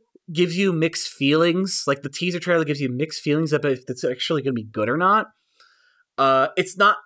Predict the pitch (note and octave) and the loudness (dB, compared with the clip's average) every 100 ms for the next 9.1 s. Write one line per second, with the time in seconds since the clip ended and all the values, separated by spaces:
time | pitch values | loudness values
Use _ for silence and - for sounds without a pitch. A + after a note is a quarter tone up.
0 | _ _ _ G#3+ G#3 G#3 - E4 F4+ A3+ | _ _ _ 0 0 -4 4 4 4 2
1 | G3 E3 C3+ G2 - - E3 - A3+ G3+ | 0 0 -4 -6 -10 -8 -4 2 2 4
2 | F3+ C3+ - D3+ C#3 C3+ A#2 - G2+ - | 2 0 0 -2 0 -2 -2 -4 -8 -8
3 | - - C#3+ G3 D#4 E4 E4 C4 A3+ G3+ | -8 -4 -2 0 2 2 0 0 2 2
4 | F#3+ F#3 F3+ D3+ E3+ - D#3 E3+ D#3 F#3+ | 4 0 -2 -6 -8 -4 -2 2 2 0
5 | - E3 D#3+ C#3+ C#3+ D3 C#3 C#3 _ _ | -2 0 2 2 2 2 0 -4 _ _
6 | - D#5+ D#5 A#4 - - D3 B2+ D#3 E3+ | 2 4 6 4 2 0 -2 0 2 2
7 | G#3+ - - - - F#3 F#3+ G3+ F3+ E3 | 2 -4 -16 -14 -2 0 2 2 0 0
8 | C3+ B2 A#2 A2 G2 - G2 - - - | 0 0 0 -4 -6 -6 -2 0 4 4